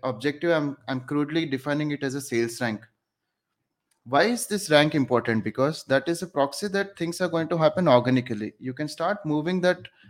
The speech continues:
ad investment to some other asin once you reach a certain threshold of sales rank here, right? Uh,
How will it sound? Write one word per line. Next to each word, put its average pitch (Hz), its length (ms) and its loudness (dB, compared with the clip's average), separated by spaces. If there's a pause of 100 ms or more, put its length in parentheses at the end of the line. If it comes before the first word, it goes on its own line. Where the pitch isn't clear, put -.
(180)
ad 151 220 8
investment 165 540 2
to 190 60 -2
some 151 200 4
other 151 160 6
asin 117 400 0 (540)
once 135 260 -2
you 175 80 2
reach 160 180 0
a 170 80 -2
certain 151 340 -2
threshold 147 520 -2 (1160)
of 139 160 0
sales 127 320 -2
rank 123 140 -2
here, 104 220 -6 (1160)
right? 139 280 -6 (140)
Uh, 127 200 2